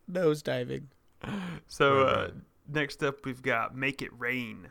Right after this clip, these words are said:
Speaker 2: which is to throw away money on the street. Just, just throw it
Speaker 1: Oddly
Speaker 2: away.
Speaker 1: worded.
Speaker 3: I wouldn't think of doing that, so I, I can
Speaker 1: Mm-mm.
Speaker 3: understand this number.
Speaker 2: Uh, down at one point seven four percent.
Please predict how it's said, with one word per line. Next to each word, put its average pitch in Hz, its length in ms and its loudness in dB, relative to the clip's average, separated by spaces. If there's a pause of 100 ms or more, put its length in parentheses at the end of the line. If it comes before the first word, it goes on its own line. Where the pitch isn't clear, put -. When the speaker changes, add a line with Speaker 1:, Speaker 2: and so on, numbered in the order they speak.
(120)
Speaker 2:
which - 240 -10
is 123 140 -12
to 117 320 -8
throw 143 500 -2
away 120 420 -2
money 123 460 -4
on 120 300 -6
the 113 80 -14
street. - 500 -12 (1000)
Just, - 360 -12 (540)
just - 200 -14
throw 98 140 -8
it 131 40 2
Speaker 1:
Oddly 135 180 2
Speaker 2:
away. 196 160 0
Speaker 1:
worded. 135 240 -6 (1300)
Speaker 3:
I 123 100 -4
wouldn't 135 300 -6
think 101 200 -12
of 87 80 -10
doing 85 280 -10
that, 82 220 -14 (160)
so 92 260 -8
I, 104 120 -6
I 156 200 -2
can - 160 -4
Speaker 1:
Mm-mm. 113 40 -4
Speaker 3:
understand 104 440 -10
this 90 200 -12
number. 92 300 -12 (580)
Speaker 2:
Uh, 117 240 -2
down 131 260 -4
at 117 240 -10
one 160 360 -2
point 165 300 -6
seven 151 360 -4
four 143 240 -2
percent. 139 480 -10